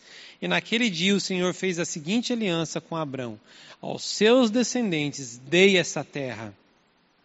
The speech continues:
desde o ribeiro do Egito até o grande rio Eufrates." Aqui, como a gente pegou esse trecho,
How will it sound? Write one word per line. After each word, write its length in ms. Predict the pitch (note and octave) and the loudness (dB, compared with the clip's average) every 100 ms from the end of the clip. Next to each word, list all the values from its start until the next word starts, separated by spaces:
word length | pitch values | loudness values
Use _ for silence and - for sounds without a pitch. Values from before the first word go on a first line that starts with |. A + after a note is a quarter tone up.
| _ - | _ -2
desde 420 | E3+ G#3+ F#3+ F3+ | 2 4 4 2
o 40 | |
ribeiro 460 | E3+ D#3+ D#3 G#3 A3 | 0 0 2 2 2
do 60 | |
Egito 560 | G#3 F3+ C3+ C#3+ - C#3 - - - | 2 0 -2 -8 -8 -12 -12 -20 -14
até 580 | A#2+ A#2+ - E3 F#3 F3 - _ | -12 -8 0 4 4 0 -12 _
o 120 | D#3 | -6
grande 600 | C#3+ D3+ D3+ C#3+ C#3 D#3 - _ | -2 0 0 -4 -6 -10 -14 _
rio 420 | C3 C#3+ D3 D#3 _ - | -6 -2 -2 -4 _ -6
Eufrates." 920 | C3 A#2+ - - F2+ - - - - _ _ _ _ _ _ _ _ - | -4 -4 -8 -12 -12 -14 -14 -14 -16 _ _ _ _ _ _ _ _ -18
Aqui, 400 | - - G3+ G#3 - _ _ _ | -16 -10 -6 -6 -8 _ _ _
como 180 | - F#3 | 0 2
a 40 | |
gente 200 | F3+ F#3 | 2 0
pegou 300 | - F#3 E3 | -4 -6 -4
esse 160 | E3+ D#3+ | -4 -6
trecho, 520 | - E3+ F#3+ F3 F#3 | -6 0 0 0 -6